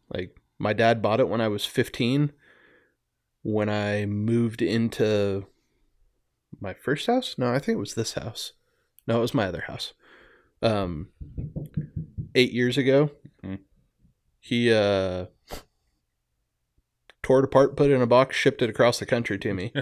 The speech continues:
Speaker 2: <laughs> That's awesome.
Speaker 1: And I used it. <clears throat> Um, I upgraded because I wanted a bigger one. And one of, uh, I'm pretty sure one of our other buddies in the neighborhood still has it.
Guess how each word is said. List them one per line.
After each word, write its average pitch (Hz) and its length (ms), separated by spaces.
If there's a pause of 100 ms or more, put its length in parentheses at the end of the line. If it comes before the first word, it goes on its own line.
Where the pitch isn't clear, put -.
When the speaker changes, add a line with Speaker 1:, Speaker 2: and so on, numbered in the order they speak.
(200)
Speaker 2:
<laughs> - 280
That's - 300
awesome. 78 520
Speaker 1:
And 113 120
I 123 80
used 113 380
it. 113 300 (180)
<clears throat> - 100 (1120)
Um, 117 380 (180)
I 117 160 (200)
upgraded 123 480
because 117 140
I 113 80
wanted 117 300
a 98 40 (320)
bigger 113 320
one. 101 400 (760)
And 110 640
one 113 180
of, 117 180
uh, 98 120 (300)
I'm - 60
pretty 143 160
sure 107 160
one 104 120
of 104 80
our 104 100
other 104 160
buddies 104 300
in 101 100
the 104 60
neighborhood 104 400
still 98 220
has 113 220
it. - 120